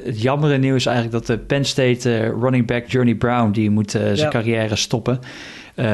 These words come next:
Speaker 1: eigenlijk door een, wat is het volgens mij, hoe noem je dat? Een ver-, een verdikte hartspier, om het maar even zo te vertalen. Ik weet niet of het een goede term is. Eh, maar die kon dit seizoen eigenlijk al niet, eh, niet spelen. Dat werd bij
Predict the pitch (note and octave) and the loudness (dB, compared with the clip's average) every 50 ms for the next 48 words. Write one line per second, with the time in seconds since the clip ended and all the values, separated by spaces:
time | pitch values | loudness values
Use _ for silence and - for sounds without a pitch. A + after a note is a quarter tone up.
0 | G#2 G#2+ G#2+ A#2+ A2+ A2 G#2+ G#2+ B2 A2+ A2+ A2+ A2 G#2+ G#2+ A#2 A2+ C3 B2+ - | 2 2 0 0 -2 -2 -2 0 0 2 2 2 2 2 0 0 0 -2 -4 -4
1 | - B2 G#2 A2+ A2+ A#2+ B2+ B2+ A#2+ A#2 B2 B2+ B2+ C3 C3 - A2+ A2+ F#2 - | -4 -2 -2 0 0 0 0 0 0 0 2 2 2 2 2 0 0 -2 -2 -4
2 | - - A2+ - A2+ B2+ B2+ B2+ A#2+ G2 E2+ C3+ C#3+ - - - - C#3 C3 C3 | -4 -4 -4 -2 0 0 0 0 -2 -2 0 -2 -4 -4 -6 -4 -2 0 2 2
3 | C#3 B2+ B2 A#2+ A#2+ A#2+ A#2+ A#2+ B2 A#2+ A#2+ - B2+ A#2+ A#2+ - A#2 - - B2 | 2 4 4 4 4 4 4 2 2 0 0 0 0 0 0 -2 -6 -4 -2 0
4 | A#2+ B2 B2+ B2+ B2+ B2+ B2 - A#2 A#2 A#2+ A#2 - A#2 - - A#2+ A2 B2+ A#2+ | 0 2 0 0 0 0 0 -2 -2 0 -2 -2 -4 -6 -8 -6 -4 0 0 0
5 | A2+ A#2 B2 A#2 A2+ A2 A2 A#2 B2+ B2+ - - - - - - - - - - | 0 0 0 0 2 2 2 2 0 0 -4 -8 -14 -18 -18 -18 -18 -20 -20 -20
6 | - - - C3 A2 G#2+ A2 A2 G#2+ A2 G#2+ G#2+ G#2 G#2+ G#2+ G#2+ G#2 - - C3 | -16 -8 -4 -2 0 0 0 0 0 0 0 0 0 -2 -2 -4 -6 -6 -4 -2
7 | B2 A2+ A#2 A2+ - C3+ B2+ A#2+ B2 C3 B2+ B2 A2 B2 B2 A#2+ A#2 A2+ B2+ A#2+ | 0 0 0 0 0 2 2 2 2 0 -2 -2 0 0 2 2 2 2 0 0
8 | A#2+ A#2+ B2 A#2 A2 A#2+ A#2+ A#2 - - A#2 G#2+ G#2 G#2 G#2 G#2 - - B2 B2 | -2 -2 -2 -2 0 0 0 0 -2 -2 -2 0 2 0 0 -2 -2 -2 0 0
9 | B2+ B2 A2+ B2 A#2 A#2 A#2+ A2 A2+ | 0 0 0 0 0 0 0 0 0